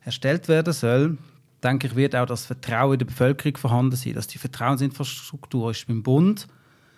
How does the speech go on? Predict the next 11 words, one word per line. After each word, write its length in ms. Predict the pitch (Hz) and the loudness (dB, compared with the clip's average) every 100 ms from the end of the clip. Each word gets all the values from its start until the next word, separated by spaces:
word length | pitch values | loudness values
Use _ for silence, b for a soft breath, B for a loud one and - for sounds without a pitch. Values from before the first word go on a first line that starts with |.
| b b b b - | b b b b -2
und 80 | 151 | 0
ich 140 | 220 | 0
bin 100 | 131 | 0
auch 80 | 127 | 0
skeptisch 400 | 151 143 160 - | 0 -4 -4 -6
gewesen 120 | 143 | -4
im 60 | 135 | -2
einundzwanzig. 520 | 123 143 92 101 - | 0 -2 -8 -10 -8
Also 160 | 120 | -6
ich 80 | 127 - - _ _ _ _ _ _ _ - | -6 -8 -18 _ _ _ _ _ _ _ -8
hab, 260 | 123 127 | -4 -4